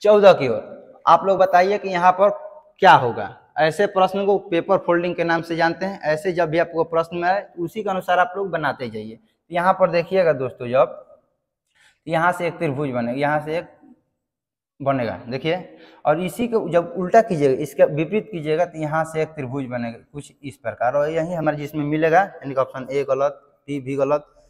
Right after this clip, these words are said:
सी भी गलत, यानी कि ऑप्शन नंबर D क्या हो जाएगा, राइट आंसर हो जाएगा। ठीक है, आगे बढ़ते हैं अपने अगले प्रश्न की ओर। यहाँ पर आप लोगों को बताना है कि क्वेश्चन मार्क की जगह पर क्या आएगा।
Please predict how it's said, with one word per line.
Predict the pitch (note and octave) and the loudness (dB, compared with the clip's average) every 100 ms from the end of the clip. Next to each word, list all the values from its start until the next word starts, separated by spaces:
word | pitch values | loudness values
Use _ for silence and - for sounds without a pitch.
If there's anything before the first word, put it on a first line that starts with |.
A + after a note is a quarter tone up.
| _ _ _ _ - | _ _ _ _ -12
सी | F3 F3 | -6 -2
भी | E3+ | 4
गलत, | F3 F3+ E3+ | 4 4 0
यानी | E3+ | 0
कि | E3 | 2
ऑप्शन | D#3+ F3 | 2 0
नंबर | E3 D#3 D3+ | -4 -4 -4
D | E3 | -2
क्या | E3 | 2
हो | D#3+ | 2
जाएगा, | D3+ D#3 G3+ - - | 2 0 0 -4 -4
राइट | C3 C3 B2+ | -2 -2 -4
आंसर | A#2+ B2 A2+ | -10 -12 -10
हो | A2+ | -8
जाएगा। | A2 A2+ B2 _ | -10 -12 -16 _
ठीक | E3+ | -4
है, | F#3 G#3 - - - | -4 -4 -10 -6 4
आगे | F#3 G3 | 6 8
बढ़ते | F3+ F3 F#3 | 6 4 2
हैं | F3 | 2
अपने | F3+ F#3+ | 0 -2
अगले | D3 C3+ | -2 -4
प्रश्न | - A#2+ B2+ A2+ | -8 -12 -12 -18
की | A2 | -18
ओर। | G#2+ _ _ _ _ _ _ _ _ _ _ _ _ _ _ _ _ _ _ _ _ _ - | -20 _ _ _ _ _ _ _ _ _ _ _ _ _ _ _ _ _ _ _ _ _ -2
यहाँ | D#3+ F3+ | 6 6
पर | F3 F3+ | 8 6
आप | E3+ | 6
लोगों | F3+ F3 | 6 4
को | E3+ | 4
बताना | E3 D#3+ E3+ | 4 4 4
है | F3 | 2
कि | F#3 | 0
क्वेश्चन | F#3 E3+ D#3 F3+ | -2 0 2 2
मार्क | E3+ D#3+ | 4 2
की | E3 D3+ | 2 0
जगह | D3+ D3+ | 2 2
पर | D3+ G#3+ | 2 0
क्या | G#3 - B2+ | 0 -2 0
आएगा। | G#2+ G#2+ | 0 -4